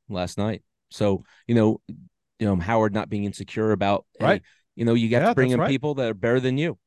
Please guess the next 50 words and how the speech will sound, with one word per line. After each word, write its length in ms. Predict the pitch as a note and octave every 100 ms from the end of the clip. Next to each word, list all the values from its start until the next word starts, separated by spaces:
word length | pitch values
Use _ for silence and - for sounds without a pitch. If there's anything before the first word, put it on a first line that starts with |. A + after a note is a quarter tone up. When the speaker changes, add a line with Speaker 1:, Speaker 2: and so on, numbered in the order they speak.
| _ -
Speaker 1:
And 120 | G2+
if 100 | F#2+
you 80 | A2
can 160 | A2+
do 140 | G2+ A#2
that, 240 | A#2+ C3+ - _ -
then 400 | G#2 G#2 G2+ - G2+
that's 360 | G#2 G#2+ - -
where 160 | G#2+
success 400 | A2 G#2+ - B2 -
comes 220 | G2+ F#2
from. 220 | F#2+ E2 _ -
Speaker 2:
I'm 320 | C#3 C3 A#2 -
wi-, 280 | C3+ C#3 C3
I 80 | C#3
was 180 | D3 G#2+
wildly 420 | B2+ B2+ A2+ A2+
impressed 320 | G#2 A2+ G2+
by 120 | G#2
that 140 | G2+ G2
hire 200 | G#2+ G2+
when 140 | G2+
it 80 | G2+
happened 320 | G2 F2+ E2+
Speaker 1:
Mm-hmm. 220 | G#2 A#2
Speaker 2:
for 220 | F#3 C#3 C3
what 300 | C3 D3 C3+
you 140 | C#3+
just 240 | B2 A#2
talked 200 | - B2 -
about, 180 | A#2
which 140 | A#2 A2+
is 100 | G#2+
the 100 | B2
humility 480 | B2+ A#2+ A#2 A2 G#2
to 120 | G#2+
bring 200 | A#2+ A2
in 80 | G#2+
a 40 |
guy 160 | A2+ A2
like 140 | G2+
Phil 100 | - F#2+
Martelli. 320 | G2 C3 C#3
Speaker 1:
Yep. 60 | B2+
Speaker 2:
Not 80 | C3
even 120 | A2
a 40 |
question 300 | A2 A#2+ -
to 40 | F#2+
me. 200 | A2